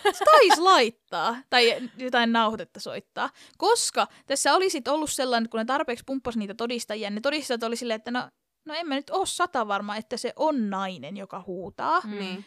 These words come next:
Speaker 1: mutta kun mä kuulin sen äänen,
Speaker 2: Mm.
Speaker 1: niin mä ajattelin, että, että nyt joku nainen huutaa.
Speaker 3: Niin.
Speaker 1: Niin sillä mä oletan, että se on nainen, joka
Speaker 2: Niin.
Speaker 1: huutaa. Et hän ei ollut ajatellut se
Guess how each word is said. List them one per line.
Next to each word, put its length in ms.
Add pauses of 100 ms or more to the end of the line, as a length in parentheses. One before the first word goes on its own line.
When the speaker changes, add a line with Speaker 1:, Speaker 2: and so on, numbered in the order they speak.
Speaker 1:
mutta 240
kun 160
mä 100
kuulin 460
sen 160
äänen, 440
Speaker 2:
Mm. 80 (120)
Speaker 1:
niin 100
mä 100
ajattelin, 600
että, 220 (340)
että 200
nyt 120
joku 160
nainen 280
huutaa. 360 (140)
Speaker 3:
Niin. 300 (880)
Speaker 1:
Niin 80
sillä 200
mä 160
oletan, 300
että 160
se 60
on 60
nainen, 220
joka 140
Speaker 2:
Niin. 180 (100)
Speaker 1:
huutaa. 160 (140)
Et 100
hän 160
ei 120
ollut 140
ajatellut 480
se 200